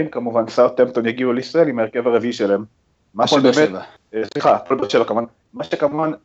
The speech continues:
Speaker 1: באמת אי אפשר כרגע לדעת, אה, אם סאות'המפטון תרוץ, אה, יפה בליגה, רוב הסיכויים שהיא פשוט תחליט לוותר על ה-, והיא תראה שאם לא מנצחת במשחקים הראשונים, פשוט תחליט לוותר על המפעל. יותר,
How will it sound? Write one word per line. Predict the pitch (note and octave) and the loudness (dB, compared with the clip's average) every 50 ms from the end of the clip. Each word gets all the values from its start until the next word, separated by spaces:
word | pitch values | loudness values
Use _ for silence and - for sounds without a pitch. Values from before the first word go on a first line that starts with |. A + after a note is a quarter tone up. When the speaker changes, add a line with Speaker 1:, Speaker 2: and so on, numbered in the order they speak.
| - | -8
Speaker 1:
באמת | A#2 B2 D#3 D#3+ D#3+ - - | -4 0 0 0 0 -2 -6
אי | D3 D#3+ | -8 -8
אפשר | - - E3 D#3 C#3+ | -4 -4 -4 -4 -4
כרגע | - - C3 C#3+ C#3 C3+ | -4 -6 -6 -6 -6 -6
לדעת, | B2+ A#2 A2+ A2 G#2 G2 - - _ _ _ - | -8 -4 -2 0 0 0 -2 -6 _ _ _ -12
אה, | G#2 G2+ G2 G2+ - | -8 -8 -8 -8 -8
אם | C#3 D3 | -12 -16
סאות'המפטון | - - D3 C#3 C#3 - C#3 C3+ C3+ A#2 | -6 -4 -4 -4 -4 -6 -6 -6 -6 -6
תרוץ, | - - A2+ B2+ B2+ B2+ - - - - _ _ _ F#2 | -6 -6 -4 -4 -4 -4 -8 -12 -20 -20 _ _ _ -8
אה, | F#2 G2 G2+ G2 G2 G2 F#2+ F#2+ F#2+ F#2 F#2 | -6 -4 -4 -4 -4 -4 -6 -6 -6 -6 -6
יפה | F#2 G#2 - - B2+ | -6 -6 -4 -4 -4
בליגה, | B2 A#2 G#2+ G#2+ B2+ - E3+ G3 G3+ - _ _ _ _ _ _ _ _ _ _ _ | -2 0 2 2 2 4 4 2 2 0 _ _ _ _ _ _ _ _ _ _ _
רוב | - A#2 C#3+ D3 | -12 -10 -10 -10
הסיכויים | D3 - C#3 - C#3+ C#3+ C#3 | -10 -12 -8 -4 -4 -4 -4
שהיא | C#3+ C#3+ C#3 | -4 -6 -8
פשוט | - - E3 - | -6 -6 -6 -6
תחליט | D3+ D3 F3+ E3+ E3+ | -4 -4 -2 -2 2
לוותר | D#3+ E3+ E3+ F3+ F#3+ E3+ | 2 2 4 4 4 6
על | E3+ E3+ | 6 6
ה-, | E3 D#3+ D#3+ D#3 D3+ D3 B2+ G2 G#2+ | 6 6 6 6 4 4 2 0 -2
והיא | A#2 A#2 A2+ | -2 -6 -6
תראה | C3 C3 C#3+ C#3+ C#3+ B2+ | -2 0 2 4 4 2
שאם | - - A#2 A2+ A2 A2+ A2 | 0 -2 -6 -8 -8 -4 -2
לא | A2+ B2+ | -2 -2
מנצחת | C#3 C3 A#2+ A#2+ - B2+ B2 - A#2+ | -2 -2 -6 -6 -4 -4 -4 -2 -4
במשחקים | G2+ F#2+ G2+ G#2 - - - - B2+ B2+ | -6 -6 -8 -10 -12 -14 -14 -10 -8 -6
הראשונים, | B2+ - D#3+ D#3+ | -4 -4 -6 -6
פשוט | - - - | -8 -12 -14
תחליט | - - E3+ - | -12 -12 -10 -6
לוותר | E3 D#3 D#3 - D3+ | -6 -4 0 2 2
על | D3+ D3+ | 2 2
המפעל. | D3+ C#3+ - D3+ C3+ A#2+ A2 - _ _ _ _ _ _ _ | 2 0 0 0 0 0 0 -4 _ _ _ _ _ _ _
יותר, | G2+ A2 - - D#3+ D#3+ D#3+ D#3+ D#3+ | -8 -6 0 4 4 4 4 4 0